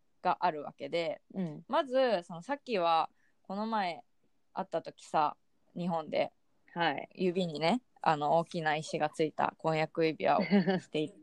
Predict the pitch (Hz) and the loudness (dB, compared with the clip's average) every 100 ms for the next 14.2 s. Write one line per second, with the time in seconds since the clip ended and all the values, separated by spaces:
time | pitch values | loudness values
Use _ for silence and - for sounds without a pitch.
0 | - _ 160 165 - 196 208 175 156 151 | -20 _ -8 -6 8 8 10 8 8 4
1 | 143 - 160 185 170 - - 160 151 190 | 2 2 4 6 6 2 -2 4 6 6
2 | 233 240 233 226 - 233 214 226 208 - | 4 6 4 4 2 -2 0 4 4 4
3 | 139 - _ _ - - 160 175 - - | 0 -2 _ _ -6 -6 -4 -8 -12 -12
4 | - - _ _ _ _ _ _ _ _ | -12 -14 _ _ _ _ _ _ _ _
5 | 208 202 294 381 370 269 - 180 190 196 | 4 8 10 10 10 8 10 8 12 12
6 | 180 165 - - 170 170 165 170 165 165 | 12 10 4 4 4 4 2 0 0 0
7 | - - _ _ _ _ _ - 196 185 | -4 -12 _ _ _ _ _ -2 2 6
8 | 185 - 294 311 311 311 302 285 285 311 | 4 8 12 12 12 8 6 6 8 6
9 | - 196 185 185 240 233 - 226 220 233 | 2 -4 -2 2 4 4 4 4 4 10
10 | 220 180 226 - 196 160 - _ _ _ | 10 10 4 0 4 4 0 _ _ _
11 | _ - _ _ _ - - - - 254 | _ -20 _ _ _ -6 -6 -10 4 4
12 | 247 254 233 190 196 196 196 190 202 196 | 6 8 6 6 4 6 6 6 4 6
13 | 202 214 - 175 139 131 - 170 180 196 | 6 6 4 -2 -4 -6 2 4 4 4
14 | 233 170 | 2 2